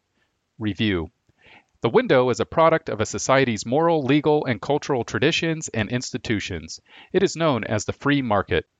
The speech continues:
Those with money to spend work out arrangements with people who want to sell goods to buyers, i e spenders of money. In this system, people who hire workers seek to locate people who rent out these services at some price. Economic exchange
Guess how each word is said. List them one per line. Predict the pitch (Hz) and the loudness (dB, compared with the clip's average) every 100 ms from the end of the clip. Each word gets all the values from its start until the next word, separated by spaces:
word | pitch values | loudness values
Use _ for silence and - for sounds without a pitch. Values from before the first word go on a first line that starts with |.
| _ _ _ | _ _ _
Those | - 143 127 | 0 0 0
with | 135 | -4
money | 120 143 156 | 0 0 2
to | 139 | 0
spend | - 151 170 180 | 0 -2 -2 -6
work | 135 120 - | -4 -2 2
out | 143 | 0
arrangements | 143 147 185 - 107 123 - | 2 0 -2 -4 -6 -6 -6
with | 120 | -4
people | - 165 165 | -4 -2 -2
who | 127 127 | -2 -2
want | 131 143 | -2 -2
to | 127 | -4
sell | - 110 120 | 0 2 2
goods | 117 120 110 - | 0 0 0 -2
to | - | -6
buyers, | 127 160 156 82 - - _ - | 0 0 2 -2 -8 -14 _ -2
i | 123 | 0
e | 117 113 | 0 -2
spenders | 127 - 123 123 117 | -4 -4 -2 -2 -4
of | |
money. | 123 151 90 82 _ _ - - - | -2 0 -2 -6 _ _ -20 -14 -6
In | 160 | -2
this | 240 | 0
system, | - 120 - 110 113 | 0 -2 0 -2 0
people | - 196 151 | -4 -2 0
who | 117 | 0
hire | 107 147 160 | 0 2 2
workers | 120 135 - 147 147 | 2 0 0 -2 -4
seek | - - 202 | -2 -4 -4
to | - | -4
locate | 101 135 - 147 127 | 0 0 0 -2 0
people | 139 139 147 147 - - - | -4 0 0 -2 -6 -20 -6
who | 160 | -4
rent | 139 180 196 - | 0 0 -2 0
out | 139 - | 0 0
these | 139 139 | -2 0
services | 131 107 104 110 110 - | -2 0 -2 0 -2 0
at | 110 - | 0 0
some | 120 110 | -2 -2
price. | - 113 90 78 - - _ _ _ - | -2 0 0 -2 -8 -14 _ _ _ -2
Economic | 156 170 160 165 135 | 0 0 -2 -2 -6
exchange | - - 123 104 98 | -6 -2 0 0 -4